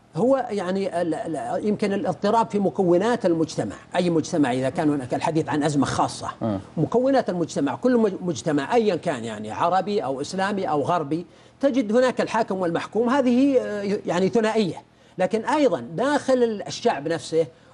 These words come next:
Speaker 1: هناك، آه، تيارات، وهناك مذاهب، وهناك جماعات، وهناك أحزاب، وهناك، آه، فرق، وهناك طوائف، وهناك مناطق أيضًا،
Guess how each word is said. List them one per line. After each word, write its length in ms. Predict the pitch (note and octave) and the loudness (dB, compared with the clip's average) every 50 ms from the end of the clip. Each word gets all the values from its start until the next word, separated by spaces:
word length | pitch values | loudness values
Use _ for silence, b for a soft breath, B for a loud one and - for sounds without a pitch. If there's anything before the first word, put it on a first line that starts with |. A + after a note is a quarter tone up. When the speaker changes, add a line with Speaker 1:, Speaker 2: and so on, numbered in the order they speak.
| b b | b b
Speaker 1:
هناك، 440 | F3 F#3+ G#3 A3+ A#3 G#3+ - - G3 | 0 2 2 2 2 0 -2 -2 0
آه، 240 | F#3 F3+ E3+ E3 | 2 4 4 2
تيارات، 640 | D#3+ - F#3 F3 E3 D#3 D3 C#3 C#3+ C#3 B2+ - - | 2 2 0 2 2 2 2 0 -2 -4 -6 -8 -10
وهناك 520 | D#3 C3 C3+ C#3+ D3+ D3+ C#3+ C#3 - - | -8 -4 -2 0 0 0 0 -2 -2 -2
مذاهب، 640 | D3+ C3+ C3 C#3+ C#3+ C3 D#3+ D3 C3 C3+ D3 C#3+ C3 | -2 2 2 2 2 2 2 0 0 0 -2 -2 -2
وهناك 420 | C#3 B2+ C3 D3 D3 C#3+ C#3 - - | -4 -4 -2 -2 0 -2 -2 -2 -2
جماعات، 560 | E3 D3 C#3+ D3+ B2+ - D#3 C#3+ C#3+ C#3+ - | -2 0 0 0 0 0 0 0 0 -2 -2
وهناك 400 | C3+ B2+ C3+ D3 C#3+ C#3 C3 - | -2 -2 -2 -2 -2 -2 -2 -4
أحزاب، 480 | C#3+ - - C3+ E3 D#3+ D3+ D3 C#3 B2+ B B B B B B B | -4 -4 -2 0 2 4 4 2 0 -2 B B B B B B B
وهناك، 520 | D#3 D3 D#3 D#3+ D#3+ D#3+ D#3 D3 - - | 2 2 4 4 2 2 0 -2 -2 -2
آه، 420 | D#3 C#3+ C#3+ D3 C#3 C#3 C3+ C3 C3+ - - - - - - | 0 2 2 2 2 2 0 -2 -4 -8 -14 -10 -6 -4 -2
فرق، 500 | - - G3+ F#3+ F#3 D#3+ - - - - _ _ _ _ _ _ - | 0 2 2 4 2 2 -2 -6 -16 -20 _ _ _ _ _ _ -6
وهناك 460 | D3+ C#3+ C#3+ C#3 E3 E3+ E3+ D#3 - | -4 -4 -2 -2 0 0 -2 -2 0
طوائف، 580 | - F3+ E3+ E3+ E3 E3+ D#3+ E3+ E3+ D#3 - F#3+ | 2 4 4 4 4 2 0 -2 -4 -4 0 0
وهناك 360 | F3 F#3+ A#3+ C4+ B3+ - F#3+ | 2 4 4 4 2 2 2
مناطق 560 | G3 G3+ G3+ A3 A#3+ A#3+ A3+ - G3+ - - | 2 2 4 4 4 2 2 0 -2 -2 0
أيضًا، 440 | F3 G3+ G#3+ G3+ F#3+ G3 F#3 F3 | 0 2 4 4 4 2 0 -2